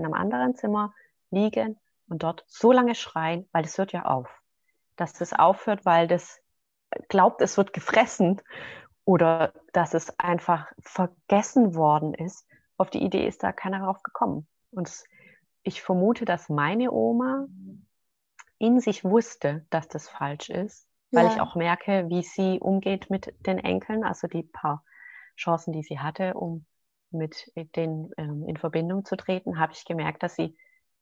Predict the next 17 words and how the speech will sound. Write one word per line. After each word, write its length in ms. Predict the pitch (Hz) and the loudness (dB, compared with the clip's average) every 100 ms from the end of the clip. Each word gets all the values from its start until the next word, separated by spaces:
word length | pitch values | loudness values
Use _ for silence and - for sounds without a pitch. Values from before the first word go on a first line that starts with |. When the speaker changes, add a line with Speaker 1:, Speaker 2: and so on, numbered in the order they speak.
| _ _ _ _ _ | _ _ _ _ _
Speaker 1:
fürchterlich 500 | - 262 269 226 196 | -2 0 0 -2 -6
sensibel 480 | - 175 - 175 190 | -6 -8 -4 -4 -4
ist, 200 | - - | -8 -2
ganz 220 | 190 226 | 0 0
anders 300 | 226 220 220 | 0 -2 -4
drauf 380 | - 165 170 - | -2 0 0 -2
ist. 280 | 226 - - _ _ _ _ _ | -8 -8 -14 _ _ _ _ _
Und 200 | - 185 - | -2 -2 -2
s-, 440 | - - - _ - | -14 -20 -20 _ -4
meine 280 | 170 170 165 | 0 0 0
Mutter 280 | 180 208 | -2 -2
hat 120 | 196 - | -4 -2
auch 200 | 160 - | -4 -6
gesagt, 300 | - 165 - _ _ - | -14 -14 -14 _ _ -20
sie 260 | - 175 156 | -6 -4 0
wünscht, 360 | 190 - - | -2 -2 -12
sie 100 | - | -14